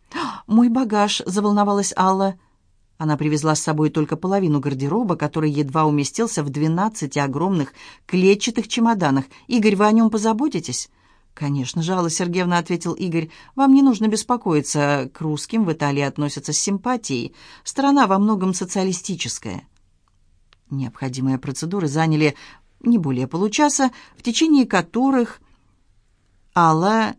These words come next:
лениво потягивала коньяк и перещёлкивала с канала на канал. Игорь, наконец, вернулся. «Всё в полном порядке», — произнёс он.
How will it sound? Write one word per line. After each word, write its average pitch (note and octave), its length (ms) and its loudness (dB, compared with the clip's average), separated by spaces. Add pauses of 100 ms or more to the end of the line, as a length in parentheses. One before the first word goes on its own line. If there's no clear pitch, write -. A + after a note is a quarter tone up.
лениво D#3 400 2
потягивала B2+ 640 -4
коньяк D#3 560 0 (320)
и G#3+ 180 2
перещёлкивала F3 800 -2
с D3+ 80 -4
канала D3 400 -2
на C#3+ 140 -2
канал. A#2+ 420 -6 (680)
Игорь, E3+ 460 -2
наконец, F3 720 -2
вернулся. D3+ 720 -2 (720)
«Всё - 180 -12
в - 80 -18
полном F3+ 320 -2
порядке», — A3+ 400 -2
произнёс C3+ 560 -4
он. A#2+ 200 -6